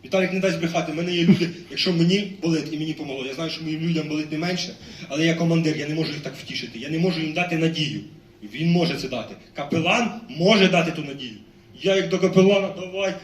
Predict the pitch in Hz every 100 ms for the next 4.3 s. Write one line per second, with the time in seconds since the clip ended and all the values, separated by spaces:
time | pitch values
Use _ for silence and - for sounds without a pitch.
0 | - 180 170 170 127 127 202 208 277 269
1 | 185 - - - - 170 170 202 196 220
2 | 185 135 131 170 185 165 160 156 156 208
3 | 175 165 - 185 - 143 165 165 - 165
4 | 143 -